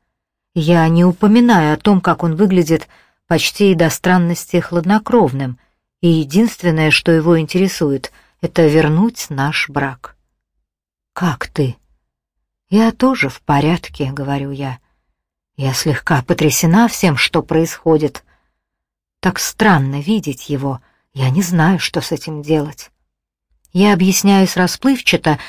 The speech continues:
так как боюсь все свести на нет. Я боюсь доверять одному чувству больше,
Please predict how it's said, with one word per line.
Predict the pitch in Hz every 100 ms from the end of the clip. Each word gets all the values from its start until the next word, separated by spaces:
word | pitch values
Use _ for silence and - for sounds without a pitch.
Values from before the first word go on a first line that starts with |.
| -
так | - 180
как | 190 160
боюсь | 160 202 233 202
все | - 185
свести | 180 185 175 - 185
на | 151 175
нет. | 185 147 123 - _ _ _ _ _ _
Я | 226 254
боюсь | 269 254 185 147
доверять | 139 160 185 202 185
одному | 160 175 180 190
чувству | 208 190 - 170
больше, | 156 202 240 - 226